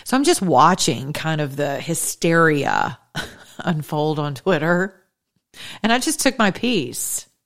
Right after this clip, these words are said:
And I wanna talk a little bit about that today. But I did, I just took my piece 'cause I'm like, "Well, so here's the deal.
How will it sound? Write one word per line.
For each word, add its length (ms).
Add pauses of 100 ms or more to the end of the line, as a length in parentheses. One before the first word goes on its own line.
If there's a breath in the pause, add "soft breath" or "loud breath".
(920)
And 100
I 40
wanna 120
talk 300
a 20
little 180
bit 140
about 240
that 220
today. 500 (500 loud breath)
But 120
I 80
did, 180
I 80
just 140
took 100
my 140
piece 260
'cause 160
I'm 80
like, 160
"Well, 420 (1160 loud breath)
so 500
here's 220
the 80
deal. 200